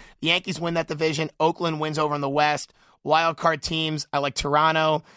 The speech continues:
and I like Los Angeles. Um, from there, and then a National League. Atlanta wins the East, unfortunately. The Central, I love, love, love Milwaukee.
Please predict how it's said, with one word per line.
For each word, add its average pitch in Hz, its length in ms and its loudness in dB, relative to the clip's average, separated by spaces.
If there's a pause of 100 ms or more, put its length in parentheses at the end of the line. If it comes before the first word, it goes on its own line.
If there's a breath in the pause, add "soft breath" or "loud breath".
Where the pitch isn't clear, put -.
(120 soft breath)
and 147 100 0
I 147 40 2
like 139 340 0
Los 131 260 -2
Angeles. 156 720 -2 (540)
Um, 143 600 2 (400)
from 143 240 -2
there, 151 520 2
and 143 140 -2
then 139 80 0
a 131 80 -2
National 160 480 0
League. 156 400 -4 (200)
Atlanta 156 420 0
wins 156 240 -2
the 143 200 -6
East, 151 280 -6
unfortunately. 147 800 -4 (380 soft breath)
The 156 80 -2
Central, 170 720 2
I 151 140 2
love, 156 680 2 (100)
love, 147 520 2
love 139 360 0
Milwaukee. 131 640 -6